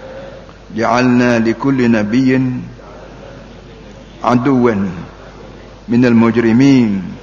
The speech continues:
wa kafa bi rabbika hadiyan wa nasira. Itu ayat surah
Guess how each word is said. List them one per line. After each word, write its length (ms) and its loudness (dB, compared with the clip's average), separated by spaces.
wa 140 -6
kafa 420 2
bi 160 -2
rabbika 560 -4
hadiyan 960 0
wa 140 0
nasira. 480 -4
Itu 240 -6
ayat 320 -4
surah 240 -6